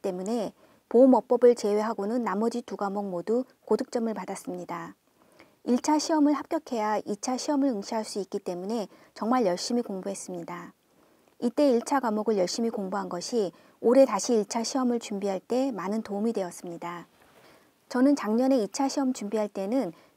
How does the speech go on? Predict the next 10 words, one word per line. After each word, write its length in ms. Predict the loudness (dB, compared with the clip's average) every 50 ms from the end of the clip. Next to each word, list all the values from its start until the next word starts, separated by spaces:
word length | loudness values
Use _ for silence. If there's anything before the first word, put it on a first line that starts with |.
| _ _
기본 300 | -4 0 2 4 4 4
강의는 400 | 2 0 0 0 0 -2 -2 -2
온라인 340 | -2 -2 0 0 0 0 0
강의를 440 | -2 -2 -4 -4 -4 -2 -2 -2 -4
수강했고 800 | -6 -8 -6 -4 -2 -2 -4 -6 _ -8 -4 -4 -2 -2 -4 -6 _ _ _ _ _ -4
문제풀이반부터 960 | 0 2 2 2 2 0 0 -4 -2 0 0 -2 -2 -4 -6 -8 -8 -6 -2
모의고사 440 | 0 2 2 2 0 -2 -4 -4 -6
강의는 460 | -8 -8 -8 -8 -6 -6 -4 -4 -4
현강으로 420 | -4 -2 -2 0 2 2 2 0 0
수강했습니다. 920 | -4 -6 -8 -8 -8 -8 -8 -10 -10 -10 -10 -8 -8 -10 -10 -10 -12 -16